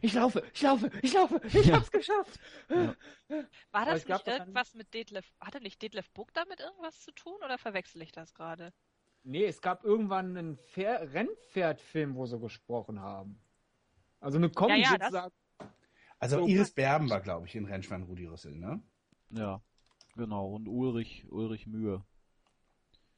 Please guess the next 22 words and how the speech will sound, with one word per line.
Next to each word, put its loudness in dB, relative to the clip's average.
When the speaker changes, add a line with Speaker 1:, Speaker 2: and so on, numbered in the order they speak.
Speaker 4:
Ja, -6
Speaker 2:
Ja. 0
Speaker 4:
aber -2
das -8
ist -12
wirklich -2
nur -2
angelesenes -4
Wissen. -10
Speaker 1:
Ja, -18
Speaker 4:
So -8
Speaker 1:
aber -6
Speaker 4:
Thema -8
Speaker 1:
Buck -6
hat -8
da -6
Speaker 4:
Moviewissen. -12
Speaker 1:
nichts -18
mit -20
zu -20
tun. -20
Speaker 2:
Ja, -10